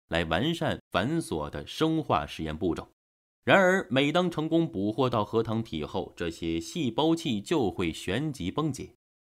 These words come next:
核糖体在细胞内似乎非常稳定地粘连在一起，那么它们为何在离开细胞后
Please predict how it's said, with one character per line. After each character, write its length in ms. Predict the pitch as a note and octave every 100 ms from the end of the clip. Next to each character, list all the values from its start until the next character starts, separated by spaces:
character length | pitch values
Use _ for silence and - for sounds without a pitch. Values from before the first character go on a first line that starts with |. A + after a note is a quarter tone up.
| _ _ _ _
核 240 | D3 F#3
糖 200 | E3+ F3
体 360 | C3+ D#2+ F2+ -
在 220 | A#2 A2
细 180 | A2 G2
胞 160 | A2
内 140 | A#2 F#2
似 180 | - F2+
乎 160 | G2
非 220 | F#2 D#3
常 180 | D#3 A#2+
稳 240 | G2 D#2 D#2+
定 280 | B2+ F2+
地 180 | D#2 D2 _ _
粘 260 | D#3 E3 E3
连 180 | F2 D#2+
在 140 | F2+
一 160 | D#2+ D#2+
起， 200 | - - _ _ _ _ _ -
那 120 | A2+
么 120 | G2 _
它 100 | -
们 160 | F#3+ G3
为 180 | G3+ C3
何 320 | B2+ F#2 G2+
在 160 | - F2+
离 240 | E2 D#3+
开 180 | F3 E3+
细 180 | E3 C#3
胞 200 | A#2+ D3+
后 220 | D3+ B2+